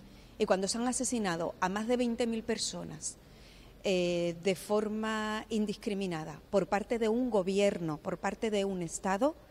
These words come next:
no solo hay que condenarlo, sino hay que ac-, que actuar. Eh, cuando ocurrió el siete de octubre, eh, el atentado contra Israel, todos Condenamos ese atentado.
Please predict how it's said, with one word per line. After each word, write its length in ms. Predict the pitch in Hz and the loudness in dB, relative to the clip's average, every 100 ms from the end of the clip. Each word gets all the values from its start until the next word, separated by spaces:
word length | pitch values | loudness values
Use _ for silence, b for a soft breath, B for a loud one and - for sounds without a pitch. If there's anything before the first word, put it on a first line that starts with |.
| B B B - | B B B -6
no 140 | 214 | -4
solo 240 | - 254 | 0 0
hay 80 | 214 | 0
que 120 | 208 | -2
condenarlo, 540 | 185 170 170 180 202 277 | -4 -2 0 0 -2 -4
sino 220 | 233 180 | -4 -4
hay 60 | 170 | -6
que 100 | 180 | -8
ac-, 180 | 208 - - | -8 -10 -4
que 60 | 190 | -4
actuar. 440 | 180 220 185 165 - - B B B B - | -2 0 0 -2 -12 -20 B B B B -2
Eh, 300 | 185 175 175 | 0 0 0
cuando 240 | 185 175 | -2 0
ocurrió 600 | 170 180 175 220 226 185 - | -2 -2 0 2 2 0 -6
el 140 | 185 | -6
siete 340 | - 214 190 185 | -2 -2 0 -2
de 60 | 180 | -2
octubre, 520 | - 269 240 170 160 - - - - | 0 0 0 -2 -8 -16 -20 -16 -6
eh, 760 | 170 165 160 160 156 151 151 - | -2 -2 -2 -2 -2 -4 -6 -8
el 260 | 143 165 160 | -6 -4 -4
atentado 640 | 156 165 165 196 214 165 | -6 -6 -2 0 2 0
contra 480 | - 165 160 160 156 | -2 -8 -6 -8 -8
Israel, 640 | 151 - 160 160 214 254 B B B B - | -8 -8 -2 2 2 0 B B B B -2
todos 500 | 208 185 240 294 - - - - - - | 2 4 2 -2 -10 -18 -20 -20 -12 -2
Condenamos 540 | 180 165 160 185 220 | 0 0 -2 -2 -4
ese 160 | 202 170 | -4 -6
atentado. 500 | 160 165 170 254 | -8 -8 -6 -6